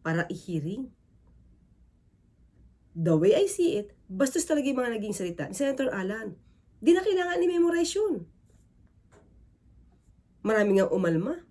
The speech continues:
Maraming nag-react. Especially doon sa word na nabuwang. So, dapat lang talaga maturuan ng leksyon. Yung mga ganitong klaseng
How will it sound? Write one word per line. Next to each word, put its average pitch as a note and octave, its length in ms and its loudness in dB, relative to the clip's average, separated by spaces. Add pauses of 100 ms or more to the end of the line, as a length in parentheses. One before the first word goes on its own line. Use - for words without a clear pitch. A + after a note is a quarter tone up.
(520)
Maraming G#3+ 480 2
nag-react. E3 480 -2 (720)
Especially A3+ 560 -4
doon G#3 160 0
sa G#3 160 -4
word F3+ 160 0
na D#3+ 240 -2 (480)
nabuwang. G3 560 -2 (720)
So, - 160 -4
dapat C#4 320 2
lang D4+ 160 2
talaga C#4 160 0
maturuan A#3+ 480 2
ng A#3 80 0
leksyon. F#3 320 -4
Yung C#4+ 160 6
mga F4+ 160 0
ganitong D#4 360 -2
klaseng B3 520 -6